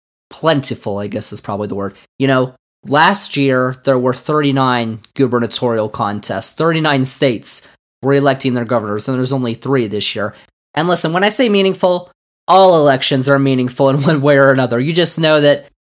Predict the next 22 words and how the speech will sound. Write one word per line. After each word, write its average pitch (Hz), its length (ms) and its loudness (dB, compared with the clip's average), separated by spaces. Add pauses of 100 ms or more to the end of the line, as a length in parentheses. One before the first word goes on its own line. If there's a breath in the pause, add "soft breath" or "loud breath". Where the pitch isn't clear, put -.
(240)
they're 170 200 4
not 180 260 2
typically 151 460 -2
meaningful 143 600 0
to 131 180 -4
people 147 300 -4
who 143 120 0
are 139 100 2
trying 135 320 0
to 127 180 -2
gauge 135 500 -2
an 135 100 0
overall 127 800 2 (360)
outlook 110 720 -4 (300)
or 120 460 0 (120)
what 156 240 -2
the 170 100 0
electorate 156 460 0
is 135 160 -2
feeling 113 480 -2
right 117 220 -4
now. 101 280 -12